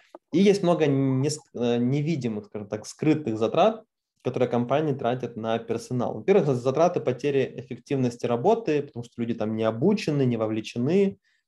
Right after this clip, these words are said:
Э, затраты на то, что люди не ходят на работу, там иногда прогуливают или опаздывают. Затраты на низкую эффективность, на текучесть куча денег тратится, на закрытие вакансий. Короче, на адаптацию, да, вот много денег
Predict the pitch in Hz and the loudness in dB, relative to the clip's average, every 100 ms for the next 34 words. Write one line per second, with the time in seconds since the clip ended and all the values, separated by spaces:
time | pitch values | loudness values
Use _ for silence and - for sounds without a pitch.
0 | _ _ _ - 110 113 123 139 139 135 | _ _ _ -4 -2 0 0 4 2 2
1 | 117 117 - 110 113 110 104 113 110 110 | -8 -8 -10 -8 -6 -6 -4 -2 -2 0
2 | 113 120 160 160 139 123 120 117 117 117 | 0 2 2 0 0 0 0 -2 0 -2
3 | 113 123 120 113 113 110 110 113 113 113 | -2 -4 -2 -4 -6 -4 -6 -2 -2 -2
4 | 110 104 104 101 _ _ _ _ 123 127 | -4 -6 -6 -8 _ _ _ _ -4 0
5 | 139 135 120 120 120 113 110 113 - - | 2 2 2 2 0 -4 -2 -6 -10 2
6 | 185 151 135 135 143 156 190 190 - 202 | 2 4 0 2 2 2 -2 -6 0 2
7 | 196 175 - 160 156 147 143 143 131 135 | 2 -2 -4 -8 -4 -2 0 -2 0 0
8 | 131 131 - 110 123 156 160 190 185 170 | 2 0 -6 -4 -2 -2 0 0 2 0
9 | 175 175 131 143 143 143 123 120 120 113 | 0 -2 -4 -4 -6 -8 -6 -4 -6 -12
10 | _ - _ _ - 143 170 - 151 143 | _ -20 _ _ 2 4 4 4 2 4
11 | 139 120 135 147 147 123 131 131 113 135 | 2 2 4 2 2 0 0 -2 -4 -2
12 | 139 - 120 135 175 147 117 117 214 208 | -2 -4 -2 2 2 2 -2 -2 -2 -2